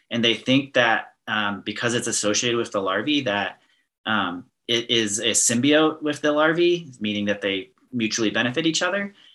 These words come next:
and that it might be involved with the chitinase activity in, um, metamorphosis of the larvae to a fly, from the, like, worm larvae stage to the fly stage, because as it's metamorphosizing, it chews up the chitin in the larvae and helps it change into a fly. And I just thought that was <laughs> kind of crazy and weird,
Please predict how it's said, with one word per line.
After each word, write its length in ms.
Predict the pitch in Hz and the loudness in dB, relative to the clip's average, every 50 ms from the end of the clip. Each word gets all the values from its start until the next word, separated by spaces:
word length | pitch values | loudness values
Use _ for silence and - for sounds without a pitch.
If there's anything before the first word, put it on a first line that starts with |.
| _ _ _ _ - | _ _ _ _ 0
and 460 | 131 131 131 127 123 120 120 113 104 | 2 4 4 6 4 4 2 2 2
that 180 | 127 123 123 123 | 2 4 4 4
it 160 | 120 120 117 | 4 2 2
might 240 | 117 127 135 131 131 | 2 2 2 2 2
be 140 | 151 143 131 | 2 2 2
involved 540 | 117 110 101 113 120 120 123 120 113 113 | 2 2 2 2 4 6 6 4 2 0
with 100 | 110 - | -4 -12
the 80 | - 107 | -12 -12
chitinase 480 | - - 131 135 117 131 117 113 - 110 | -6 -2 -2 0 0 0 0 0 0 0
activity 640 | 104 104 - - 107 101 107 101 98 95 98 98 | 0 -2 -2 -4 -2 -2 0 0 0 0 0 -2
in, 520 | 92 - 107 104 104 101 101 98 95 95 98 - - | -2 -4 -4 -4 -2 -2 -4 -4 -6 -8 -12 -8 -6
um, 420 | 107 101 95 92 90 87 90 87 _ _ _ - | -4 -4 -4 -4 -6 -10 -14 -16 _ _ _ -8
metamorphosis 920 | 127 117 117 120 127 120 110 113 120 120 - 113 - - 101 95 - - | -4 0 0 2 2 2 4 2 2 2 0 -2 0 0 0 0 0 -2
of 180 | - 110 101 - | -4 -4 -2 -2
the 100 | 110 101 | -2 -2
larvae 640 | 98 98 104 107 104 107 110 110 107 110 101 92 | -2 -2 -2 0 0 2 2 2 2 0 0 0
to 260 | - - - 113 107 | 0 -2 0 0 0
a 40 | 101 | 0
fly, 580 | 95 - - 110 107 104 104 92 85 82 80 - _ | -2 -4 -4 0 0 2 2 0 -2 -4 -6 -10 _
from 260 | - - 117 110 110 107 | -6 -2 0 2 2 2
the, 120 | 107 104 | 0 0
like, 280 | 98 101 101 98 - - | 0 -2 -4 -4 -4 -10
worm 380 | - 101 101 110 110 107 107 107 | -12 -6 -2 0 0 0 0 0
larvae 340 | 104 104 101 107 104 101 101 | 0 2 2 2 2 2 0
stage 400 | - - 101 98 95 - - - | -2 -2 -2 -2 -2 -2 -2 -4
to 60 | 101 | -4
the 80 | 98 92 | -8 -8
fly 280 | - - 98 101 104 | -4 -2 0 0 0
stage, 480 | 104 - - 90 85 87 85 - - - - - - _ _ _ - | 0 -2 -4 -6 -8 -8 -8 -10 -12 -12 -16 -20 -20 _ _ _ -12
because 260 | 107 - 107 101 104 | -6 -4 -2 0 0
as 140 | 101 98 101 | 0 0 -2
it's 160 | 95 - 104 | -4 -6 -4
metamorphosizing, 800 | 104 110 107 107 107 110 104 - 104 - - 98 95 - 101 95 | -2 0 0 0 0 0 -2 -2 -2 -2 -2 -2 -2 -2 -6 -6
it 80 | 87 - | -4 -2
chews 280 | - - 110 104 98 | -2 0 0 0 0
up 160 | 107 101 104 - | 0 -2 -2 -4
the 80 | - | -8
chitin 320 | - - - - 110 104 98 | -6 -4 -4 -4 -4 -4 -8
in 100 | 95 98 | -6 -6
the 100 | 95 95 | -6 -2
larvae 380 | 98 101 101 101 98 95 92 | 0 0 0 0 -2 -4 -8
and 80 | 95 95 | -8 -6
helps 300 | - 107 104 104 - - | -4 -4 -4 -4 -4 -6
it 140 | 92 - - | -4 -4 -4
change 280 | - - 104 101 - | -2 -2 -2 -2 -4
into 160 | 92 85 92 | -4 -8 -10
a 40 | 87 | -10
fly. 240 | - - 104 98 95 | -6 -2 -2 0 0
And 100 | 92 98 | 0 0
I 60 | 117 | 0
just 160 | 120 117 - | 0 0 -2
thought 160 | - 107 98 - | -2 -2 -2 0
that 120 | 107 104 | -2 -2
was 160 | 110 - - | 0 2 2
<laughs> 120 | - - - | 0 2 2
kind 240 | 196 190 190 - 180 | 2 2 2 2 0
of 140 | 170 135 - | 0 0 0
crazy 400 | - 139 139 143 135 131 123 117 | 0 2 2 2 2 2 0 0
and 120 | 110 110 | 0 0
weird, 340 | 113 123 123 117 107 107 | 2 4 4 4 2 0